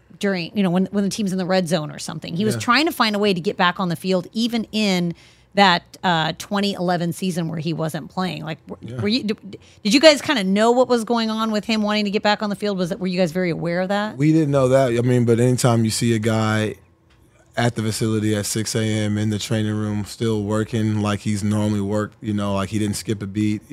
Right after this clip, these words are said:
Speaker 2: Uh, he's there late, going over film. He's working with the quarterbacks. Even during the game, he has a headset in. He's talking to those guys. So you knew that he was, that there was something in the works. He's still trying to fight and come back. But,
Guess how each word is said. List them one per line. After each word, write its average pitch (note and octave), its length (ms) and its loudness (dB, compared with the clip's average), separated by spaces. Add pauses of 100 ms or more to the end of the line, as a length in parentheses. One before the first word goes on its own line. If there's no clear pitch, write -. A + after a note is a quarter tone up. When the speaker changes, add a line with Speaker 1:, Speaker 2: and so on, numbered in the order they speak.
Speaker 2:
Uh, F#2 320 -2
he's G2 240 -6
there G#2 240 -2
late, G#2 380 -4
going G#2+ 260 -2
over G2 160 -6
film. G#2+ 400 -4
He's G#2 220 -4
working G#2+ 260 -4
with G2 120 -6
the G#2+ 60 -14
quarterbacks. G#2 760 -6 (320)
Even B2 260 2
during A#2+ 180 2
the G#2+ 80 -2
game, A2 300 -2
he A2 120 0
has G2+ 160 -4
a G2+ 40 -8
headset G#2 460 -4
in. G#2 160 -2
He's G#2+ 180 -4
talking G#2+ 400 -6
to G#2+ 100 -10
those G#2 200 -6
guys. G#2+ 300 -4 (220)
So - 160 0
you C#3+ 220 2
knew C3+ 300 6
that A#2 200 4
he A#2+ 140 0
was, A2+ 260 -4 (160)
that A2+ 180 -2
there A#2 120 0
was A2 100 -2
something A2+ 560 -2 (240)
in A#2+ 160 0
the A2 60 2
works. A2+ 360 2
He's A2 120 -4
still A#2+ 240 -2
trying G#2+ 400 -4
to G2+ 60 -6
fight A2 320 -8
and A2+ 120 -12
come G#2+ 220 -2
back. G#2 260 -2
But, G2+ 280 -6